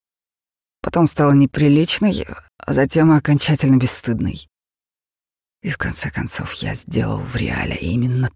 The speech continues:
то, что так мне нравится рептилоидам из открытого мозга. Под туманом это было жутковато.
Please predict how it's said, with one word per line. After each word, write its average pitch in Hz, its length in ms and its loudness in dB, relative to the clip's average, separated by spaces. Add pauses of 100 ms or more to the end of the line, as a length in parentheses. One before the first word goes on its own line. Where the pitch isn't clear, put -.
(120)
то, 123 120 2
что - 240 -4 (140)
так - 200 -6
мне - 200 2
нравится 117 560 -2
рептилоидам 127 840 0
из 110 80 -2
открытого - 560 -6
мозга. 60 480 -4 (1300)
Под - 160 -10
туманом 175 440 4
это 160 140 -4
было 156 280 0
жутковато. 147 800 -2